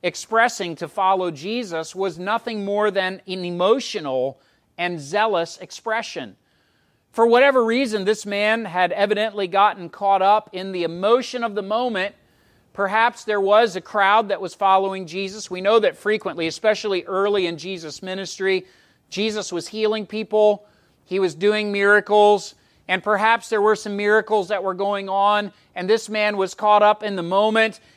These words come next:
and he had an emotional reaction to what was taking place.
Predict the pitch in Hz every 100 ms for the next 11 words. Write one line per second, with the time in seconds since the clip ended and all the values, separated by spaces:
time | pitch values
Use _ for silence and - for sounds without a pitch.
0 | _ 175 175 180 202 226 226 196 190 196
1 | 220 220 226 220 196 185 190 208 208 -
2 | 220 214 185 208 202 196 - 214 208 202
3 | 175 196 208 214 220 -